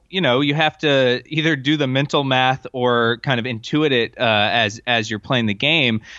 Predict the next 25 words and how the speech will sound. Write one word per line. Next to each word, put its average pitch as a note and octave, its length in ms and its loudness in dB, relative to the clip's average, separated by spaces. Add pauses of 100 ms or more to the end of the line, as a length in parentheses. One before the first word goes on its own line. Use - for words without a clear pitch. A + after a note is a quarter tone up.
(180)
as B2 320 0
to C3 260 -2
whether B2+ 280 0
it B2+ 60 -14
makes B2 260 -6
sense C#3+ 260 -4
to B2+ 100 -6
do C#3 120 0
something. A2+ 280 -2
So D3+ 160 0
I, D3+ 220 2
I D3 60 2
think, G3+ 240 -6 (120)
uh, C#3+ 220 0
a C#3 80 2
lot D3+ 180 2
of D#3+ 80 -4
people C#3 340 -4
have B2 180 0
sort C3+ 180 -2
of A2 100 -2
heard E3 400 -2
these B2 320 -2
analytics, B2+ 720 -2
like, A2 360 -2